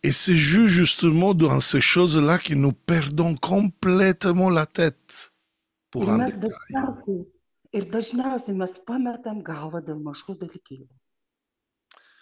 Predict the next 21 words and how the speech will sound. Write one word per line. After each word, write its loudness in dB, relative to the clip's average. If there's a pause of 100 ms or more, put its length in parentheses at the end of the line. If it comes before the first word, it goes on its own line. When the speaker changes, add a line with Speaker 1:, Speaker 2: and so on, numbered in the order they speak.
(400)
Speaker 1:
Alors, 0
<laughs> 0
j'ai, -2 (600)
j'ai -2
pris 2
la 4
cuillère. -6 (1600)
Speaker 2:
Aš -10
vakar -10
turėjau -12
tokį -14
iššūkį. -18 (720)
Speaker 1:
Et 0
j'ai 2
fait 2
un 2
miracle. -2 (960)
Speaker 2:
Ir -8
tai -4
buvo -10
stebuklas. -14